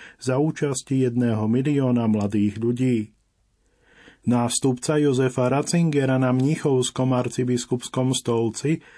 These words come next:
teda kardinál Reinhard Marx, vyzdvihol zosnulého Benedikta Šestnásteho ako veľkého pápeža, ktorý svoj pastoračný úrad vykonával vždy s bezprostrednosťou a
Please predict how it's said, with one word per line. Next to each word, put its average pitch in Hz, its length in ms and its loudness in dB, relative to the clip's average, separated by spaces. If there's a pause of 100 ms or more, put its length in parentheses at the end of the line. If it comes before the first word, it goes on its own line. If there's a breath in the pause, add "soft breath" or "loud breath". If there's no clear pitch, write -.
(120 loud breath)
teda 131 320 0
kardinál 131 800 0
Reinhard 120 480 0
Marx, 127 560 -2 (320 loud breath)
vyzdvihol 131 640 2
zosnulého 131 720 0
Benedikta 127 560 -2
Šestnásteho 123 1040 -2 (400 soft breath)
ako 131 240 -2
veľkého 139 560 0
pápeža, 139 640 -2
ktorý 131 480 -2
svoj 139 480 -2
pastoračný 127 880 -4
úrad 123 480 0 (400 loud breath)
vykonával 143 720 -2
vždy 127 240 -4
s 110 160 -4
bezprostrednosťou 131 1400 -2
a 123 80 -4